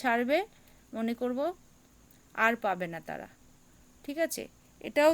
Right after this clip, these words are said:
তোমরা পেয়ে যাচ্ছ কিন্তু দুশো আশিতে। এত সুন্দর ডিজাইনটা পাচ্ছ মাত্র দুশো আশিতে, ঠিক আছে? দুশো আশিতে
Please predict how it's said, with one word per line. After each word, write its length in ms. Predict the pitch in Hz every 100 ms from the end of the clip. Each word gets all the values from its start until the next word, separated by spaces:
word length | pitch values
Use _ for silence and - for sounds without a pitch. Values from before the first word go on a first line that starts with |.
| 302
তোমরা 220 | 277 277 277
পেয়ে 180 | 262 254
যাচ্ছ 200 | 262 262 294 247
কিন্তু 260 | 262 262 349 523 - - - - - - - - - - - - -
দুশো 340 | 220 254 - 302 247
আশিতে। 380 | 247 247 240 190 - - 214
এত 80 | 277 262
সুন্দর 220 | 285 277 247
ডিজাইনটা 380 | 254 254 269 285 277
পাচ্ছ 200 | 269 - 302
মাত্র 240 | 247 233 - 294
দুশো 240 | 240 233 285 240
আশিতে, 400 | 208 - 196 175 - - - - - -
ঠিক 140 | 294 339
আছে? 180 | 277 - 67 -
দুশো 240 | 226 - 254 233
আশিতে 320 | - 247